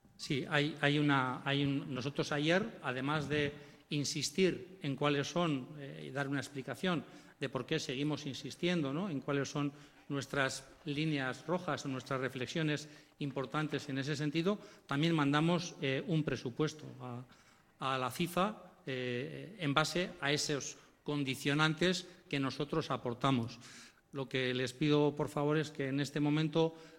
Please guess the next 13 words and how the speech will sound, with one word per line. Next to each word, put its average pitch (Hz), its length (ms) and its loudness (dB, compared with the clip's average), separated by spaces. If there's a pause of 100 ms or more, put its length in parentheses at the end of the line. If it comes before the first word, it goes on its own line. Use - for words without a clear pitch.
(120)
tengan 147 460 0
en 147 140 2
cuenta 160 360 0
que 143 100 2
no 160 140 6
les 139 180 2
puedo 143 300 2
dar 139 220 2
esa 135 400 0
cifra, 165 400 2
ya 135 200 0
que 147 160 0
es, - 140 -4